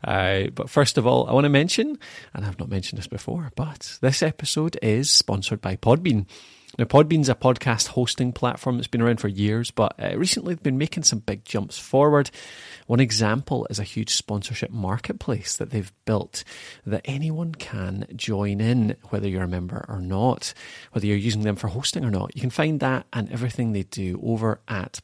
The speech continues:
Podbean. Use our link, thepodcasthostdot com forward slash bean,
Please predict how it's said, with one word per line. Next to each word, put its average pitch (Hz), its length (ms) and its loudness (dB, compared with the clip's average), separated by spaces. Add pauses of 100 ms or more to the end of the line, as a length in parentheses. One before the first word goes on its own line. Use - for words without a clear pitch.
Podbean. 107 560 2 (540)
Use 170 160 2
our 110 100 6
link, 117 340 0
thepodcasthostdot 107 1300 -2 (120)
com 156 300 -2
forward 107 320 0
slash 95 340 -4
bean, 180 380 -2